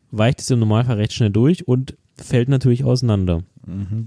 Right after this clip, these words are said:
Speaker 1: Was es schwer macht zu essen. Und bei Burger King kriegst du weder Messer noch Gabel, um dich mit diesem Problem,
Speaker 2: Hast du da
Speaker 1: äh,
Speaker 2: jemals nachgefragt?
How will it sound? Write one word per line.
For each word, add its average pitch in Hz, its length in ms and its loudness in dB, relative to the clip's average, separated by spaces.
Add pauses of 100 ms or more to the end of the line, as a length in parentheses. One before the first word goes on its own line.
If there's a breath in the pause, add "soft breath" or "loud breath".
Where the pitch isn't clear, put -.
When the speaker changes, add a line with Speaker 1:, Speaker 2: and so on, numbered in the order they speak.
Speaker 1:
Was 107 160 2
es - 40 -6
schwer 107 200 0
macht 110 180 0
zu - 120 -4
essen. 110 220 -2
Und 101 120 -4
bei 107 140 2
Burger 110 280 0
King 135 160 -2
kriegst 131 260 -6
du 117 80 0
weder 101 180 2
Messer 120 240 0
noch 101 180 -4
Gabel, 123 440 2 (520 loud breath)
um 127 120 -2
dich 131 140 2
mit 131 140 2
diesem 131 160 0
Problem, 123 440 2
Speaker 2:
Hast - 200 0
du - 40 0
da - 80 2
Speaker 1:
äh, - 80 2
Speaker 2:
jemals 113 280 0
nachgefragt? 101 720 -2